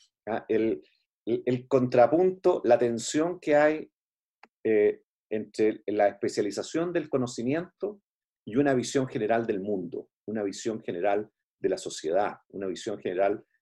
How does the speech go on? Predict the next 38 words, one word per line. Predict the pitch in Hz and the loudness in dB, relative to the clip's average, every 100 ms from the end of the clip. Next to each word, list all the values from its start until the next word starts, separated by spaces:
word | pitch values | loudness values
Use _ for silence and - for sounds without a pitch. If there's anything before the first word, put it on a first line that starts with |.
| _ | _
de | - | 0
la | 90 - | 2 2
cultura | 76 - 160 180 170 - | -6 -2 2 4 2 0
en | 104 | -2
la | 92 | -2
que | 95 | -4
estamos | - 113 110 107 - | -4 -4 -2 -6 -10
inmersos. | 92 92 117 - - - - _ _ _ _ _ - | -12 -4 -4 -6 -14 -20 -20 _ _ _ _ _ -4
Eh, | 104 - - _ _ - | 0 0 -4 _ _ -4
eso, | 156 165 | -2 0
dice | 151 143 | -2 0
Said, | 127 135 156 - | 2 2 0 0
es | 127 | 2
la | 120 | 2
primera, | 113 113 156 175 156 - _ _ _ _ | 2 -2 0 0 -2 -8 _ _ _ _
el | - 107 | -10 -10
primer | - 123 139 | -6 -4 0
gran | 143 | 0
desafío, | 143 127 101 - 165 90 | 0 -4 -6 -4 -2 0
el, | 90 - | -2 -6
la | - 95 | -4 -4
primera | 98 127 | -2 -2
gran | 123 120 104 | 0 -2 -2
lucha | 123 185 185 87 - _ _ _ _ | -4 -4 -2 -2 -2 _ _ _ _
del | 87 107 101 | -4 -2 -2
intelectual | 98 101 92 - 113 | -4 -4 -2 0 0
contemporáneo, | - 101 98 - 95 80 58 _ _ _ _ _ _ | 0 -6 -6 -4 -2 -2 -6 _ _ _ _ _ _
porque | - 101 110 98 | -6 -2 -2 -2
nuestro | 104 107 | -4 -6
sistema | 98 - 139 131 | -6 -2 0 4
educativo | 123 110 160 170 135 | 4 4 2 0 0
y | |
la | 110 | -2
sociedad | - - 98 120 135 | -4 -12 0 2 4
valora | 120 147 143 | 2 2 2
cada | 147 160 156 | 2 0 2
vez | 143 165 | 2 0
más | 131 170 - | -2 -4 -6